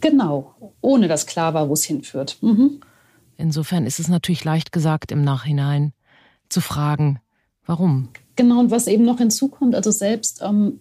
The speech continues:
Speaker 1: die, die großen Beispiele für jüdischen Widerstand, also die Aufstände im Warschauer Ghetto, es gab eine kleinere Revolte, auch zum Beispiel in Białystok,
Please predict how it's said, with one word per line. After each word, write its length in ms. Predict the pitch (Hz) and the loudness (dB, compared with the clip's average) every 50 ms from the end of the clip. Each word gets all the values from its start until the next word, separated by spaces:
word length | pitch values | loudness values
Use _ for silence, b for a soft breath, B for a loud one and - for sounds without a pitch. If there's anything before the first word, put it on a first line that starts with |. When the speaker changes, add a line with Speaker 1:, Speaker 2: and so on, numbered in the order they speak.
| _ _ _ - | _ _ _ 2
Speaker 1:
die, 180 | 220 220 214 | 4 4 4
die 140 | - 220 214 | 2 -2 -2
großen 480 | 220 196 - 190 214 240 233 - 240 214 | -2 -2 -2 0 0 0 0 0 -2 -4
Beispiele 480 | 190 190 208 208 - _ 185 180 175 | -4 -6 -10 -10 -10 _ -8 -8 -8
für 200 | - - - 247 | -8 -4 -2 -2
jüdischen 460 | 233 208 208 180 196 190 - 190 175 | 0 0 0 -2 -2 -2 -2 -2 0
Widerstand, 580 | 156 180 165 165 170 165 - - 170 165 165 - | 0 0 0 0 0 -2 -6 -6 -4 -4 -4 0
also 220 | - 202 208 202 | 0 2 2 2
die 140 | 175 196 - | 2 0 0
Aufstände 520 | - - 180 185 - - - 185 180 175 - | 0 -2 -2 -2 -4 -6 -4 -2 -2 0 2
im 160 | - 208 175 | 2 2 2
Warschauer 440 | 170 165 175 - - 170 170 170 151 | 2 -2 -2 -4 -4 -2 -2 -2 0
Ghetto, 280 | 170 165 160 - 180 | 0 -2 -2 -2 -4
es 140 | 175 - - | -4 -4 -2
gab 180 | - 175 170 - | -2 -2 0 0
eine 240 | 175 180 180 185 | 2 2 2 0
kleinere 560 | 180 - - 170 160 170 175 175 - 180 175 - | 0 -2 -6 -2 0 2 2 2 2 0 0 0
Revolte, 520 | 190 180 151 160 156 160 170 - 190 - | -2 -2 0 0 0 0 0 0 0 0
auch 100 | 165 170 | 0 -2
zum 140 | - - - | -4 -8 -6
Beispiel 240 | 180 170 - - - | -8 -6 -2 2 2
in 80 | 208 | 2
Białystok, 720 | 160 196 185 185 196 196 - - - - 160 165 165 - | 2 2 0 2 0 0 0 -4 -4 -4 -6 -6 -6 -10